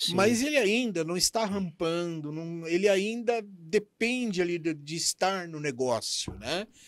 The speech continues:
Speaker 2: Então, que conselho você daria pra esse empreendedor, né? Pra que ele consiga, é, sair da roda dos ratos e não entrar na roda gigante dos ratos. Pelo contrário,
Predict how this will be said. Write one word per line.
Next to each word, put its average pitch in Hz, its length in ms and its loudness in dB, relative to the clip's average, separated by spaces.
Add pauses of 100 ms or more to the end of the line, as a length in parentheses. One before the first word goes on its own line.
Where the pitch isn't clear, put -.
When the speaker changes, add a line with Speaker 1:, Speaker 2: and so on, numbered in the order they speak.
(300)
Speaker 2:
Então, 175 500 -2 (220)
que - 120 -12
conselho 196 640 6
você 139 440 -2
daria 139 380 0
pra 147 140 -4
esse 143 260 -2
empreendedor, 135 800 0
né? 143 180 -4 (400)
Pra 143 180 2
que 160 300 2
ele 160 420 6
consiga, 175 1200 4
é, 147 360 4
sair 165 560 4
da 262 120 8
roda 165 280 4
dos 127 220 0
ratos 120 580 0 (360)
e 208 100 4
não 311 260 4
entrar 214 360 2
na 208 80 4
roda 190 280 0
gigante 180 920 6
dos 143 280 -2
ratos. 120 440 -4
Pelo 196 200 2
contrário, 160 680 2